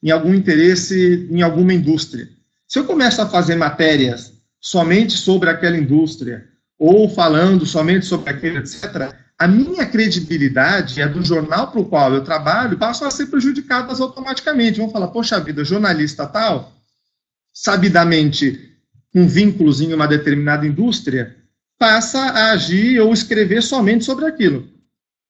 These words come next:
Ou seja, existe um interesse conflitante, um dever de informação, por exemplo, do jornalista, conflitando com o interesse que a gente não tá vendo aqui, que são os interesses, por exemplo,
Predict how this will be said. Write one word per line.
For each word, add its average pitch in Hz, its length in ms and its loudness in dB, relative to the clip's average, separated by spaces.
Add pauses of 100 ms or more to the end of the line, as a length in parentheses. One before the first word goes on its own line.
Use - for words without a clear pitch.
(140)
Ou 196 80 0
seja, 143 480 0 (100)
existe 170 380 0
um 214 60 2
interesse 208 600 2
conflitante, 180 880 -4
um 151 60 -2
dever 170 520 2
de 185 120 0
informação, 151 640 -2
por 139 180 -2
exemplo, 135 420 -4
do 127 160 -4
jornalista, 135 720 -6 (200)
conflitando 233 580 0
com 254 80 -4
o 254 60 0
interesse 220 460 0
que - 80 -6
a 220 40 -2
gente 220 260 -4
não 226 120 -6
tá 226 120 -6
vendo 220 220 -4
aqui, 226 240 -6
que - 80 -14
são 226 100 -4
os 214 80 0
interesses, 190 460 -2
por 202 180 0
exemplo, 190 460 -2